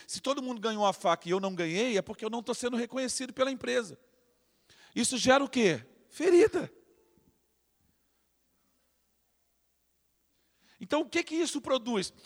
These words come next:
Olha só, ele põe o irmão contra o outro irmão dentro da própria casa.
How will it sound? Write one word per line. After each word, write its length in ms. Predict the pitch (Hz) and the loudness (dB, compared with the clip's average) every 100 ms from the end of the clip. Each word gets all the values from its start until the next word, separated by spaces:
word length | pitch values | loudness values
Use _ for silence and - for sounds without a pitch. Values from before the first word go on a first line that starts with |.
| - - | -20 2
Olha 220 | 285 320 | 4 4
só, 480 | - 269 180 117 - - - | 6 6 6 4 -8 -16 -4
ele 200 | 294 294 | -2 -2
põe 400 | 247 254 240 240 | 2 2 2 0
o 140 | 254 294 | 0 2
irmão 540 | 226 214 269 320 320 - _ | 0 4 4 4 2 -8 _
contra 340 | 285 320 302 | 2 2 2
o 60 | 247 | 2
outro 260 | 277 269 | 2 4
irmão 320 | 247 220 262 262 | -4 0 -2 -2
dentro 320 | 202 302 254 | -4 -4 2
da 140 | 269 | 0
própria 360 | 247 285 294 294 | 6 4 4 0
casa. 500 | - 240 240 165 | 2 2 2 -2